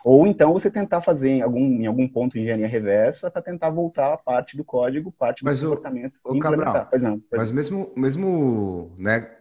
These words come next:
Speaker 2: jogos muito antigos, às vezes, mesmo que exista um, um source code savage dali, aí você não, você não consegue aproveitar ele pra uma plataforma mais nova, né?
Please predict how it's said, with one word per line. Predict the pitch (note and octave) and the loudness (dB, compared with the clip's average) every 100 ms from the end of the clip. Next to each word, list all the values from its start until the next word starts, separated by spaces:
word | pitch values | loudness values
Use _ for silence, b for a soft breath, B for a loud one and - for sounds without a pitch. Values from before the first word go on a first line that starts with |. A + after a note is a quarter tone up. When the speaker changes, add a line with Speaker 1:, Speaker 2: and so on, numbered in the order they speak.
| _ _ _ | _ _ _
Speaker 2:
jogos | G2+ A#2+ A2+ | -6 -2 -2
muito | G2+ A2+ C#3 | -2 -4 -2
antigos, | C3+ F#2 G#2+ B2 C#3 | -2 -2 -2 0 0
às | A2 | 0
vezes, | A2+ A#2+ | 0 -2
mesmo | A#2 A2 C3 | 0 0 -2
que | D#3 E3 | -4 -4
exista | B2+ G#2+ A#2 C3+ A#2+ G#2+ | -2 -4 -6 -2 -2 -2
um, | G2 G2 E2+ F#2 F#2+ | -4 -8 -10 -10 -10
um | F2+ | -12
source | - G#2 G2+ - | -6 -4 -4 -6
code | - G2 F#2+ | -6 -6 -6
savage | - F2+ F#2 A2 - | -6 -6 -4 -8 -6
dali, | G2 F#2 F#2+ | -6 -4 -4
aí | A2+ | -4
você | - B2+ B2+ | -4 -4 -2
não, | D3 D3+ C#3 C3 b b b b b | -4 -4 -6 -8 b b b b b
você | - | -6
não | A#2 | -4
consegue | A#2 C3+ C#3 D#3 - | 0 2 2 -2 -4
aproveitar | B2 - C3 B2 B2+ B2 A2+ | -4 0 2 4 2 2 2
ele | A2 A2+ | 2 0
pra | A2 | -2
uma | A2 G#2 | -4 -4
plataforma | A2+ A2 G#2+ A2+ G#2+ | -4 -6 -4 -4 -2
mais | G2+ G#2 G2+ | -2 -2 -4
nova, | G2+ G#2 F2+ F2 | -2 -2 -2 -6
né? | E2 F2 | -10 -12